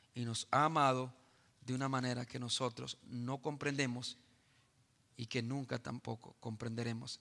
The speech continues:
en la eternidad, y de una manera que no merecíamos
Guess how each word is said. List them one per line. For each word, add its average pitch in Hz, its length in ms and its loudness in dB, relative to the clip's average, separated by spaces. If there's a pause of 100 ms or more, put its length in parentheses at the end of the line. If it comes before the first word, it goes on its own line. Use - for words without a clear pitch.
en 120 140 0
la 117 60 -2
eternidad, 117 500 -6 (1300)
y - 100 -4
de 123 80 0
una 131 140 0
manera 123 380 0
que - 160 -6
no 117 120 -2
merecíamos - 720 -6